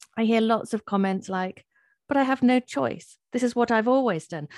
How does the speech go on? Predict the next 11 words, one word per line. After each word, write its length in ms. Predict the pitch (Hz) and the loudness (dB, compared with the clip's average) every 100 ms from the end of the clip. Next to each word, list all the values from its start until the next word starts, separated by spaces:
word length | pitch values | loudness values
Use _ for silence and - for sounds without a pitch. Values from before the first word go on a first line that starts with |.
| - | -14
I 40 | - | -6
can't 320 | - 294 262 | 0 0 0
change 320 | 262 240 226 - | 0 0 0 -2
anything, 540 | 240 240 - 156 143 - - | 0 0 -2 -6 -8 -12 -18
so 160 | - 196 | -6 -4
it 120 | 143 | -4
has 200 | 196 - | -6 -8
to 100 | 190 | -12
continue 640 | - 196 202 233 214 147 | -4 -4 -2 0 0 -2
like 260 | 151 135 - | -4 -8 -12
this." 400 | 120 - - | -14 -14 -20